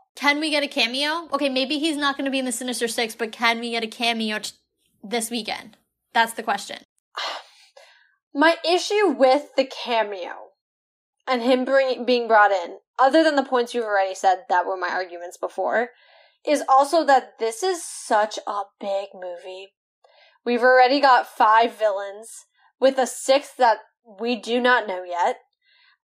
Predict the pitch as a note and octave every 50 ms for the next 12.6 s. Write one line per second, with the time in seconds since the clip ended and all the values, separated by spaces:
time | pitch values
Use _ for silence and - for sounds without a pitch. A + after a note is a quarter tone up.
0 | _ _ A#3+ A3 B3+ B3+ B3 B3 A#3+ A3+ G3+ A3+ B3 B3 B3 A#3 - - - -
1 | B3 A#3+ A3+ B3 D4 - C4+ C#4+ G#3+ G#3+ G#3 G3+ G3 G3+ A3+ A3+ - - G3 F#3
2 | F3+ E3+ E3+ F3 E3+ F3 _ _ F#3+ F#3 G3+ A3 F#3+ E3 E3 E3+ F3 - _ B3
3 | A#3 - - - - C4 C4 C4+ - B3 A#3+ A3 A#3 A3+ G#3+ A3+ C4 D4 D#4+ E4
4 | D#4+ - - - C4 C4+ D#4+ B3+ A3 G#3 G#3+ F#3+ G#3+ C#4+ D4+ A4 A#4+ - - -
5 | - - - - - C#5 - F#4+ A4+ D5+ D#5+ D#5+ - - - - - - _ _
6 | _ _ _ - D4 D4 D4 D4 D4 D4 D4 C#4+ C#4+ C#4+ C#4+ C#4+ C#4+ C#4+ C#4 C4+
7 | C4+ C4+ C4 C4 B3+ B3+ C#4 D4 C#4+ - F4+ F#4 G4+ G#4 G4 F4 E4 D#4 D#4 D4+
8 | D4 D4 D4 C4+ C4 B3+ A#3+ A#3+ A#3+ A#3+ A#3+ A#3+ A#3+ A#3+ A#3 A#3 A#3+ A#3+ B3 B3+
9 | C4 C4+ C#4 B3+ A#3+ A#3 A3 A#3 A#3 B3 A#3 G#3+ G#3+ A3 A3 A3 A3 A3 A3 A#3+
10 | - - - B3 A#3+ - - _ _ _ _ _ _ _ _ _ C#4 D#4 F4 F4+
11 | F#4 G#4 G#4+ G#4 G#4+ A4 G#4+ G4+ E4 E4 D4+ E4+ D4 D4 D4+ D4 F#4 G4 E4 E4+
12 | F4+ D#4+ D4 C#4+ A#3+ A#3+ B3 C4 D4 F4 G#4+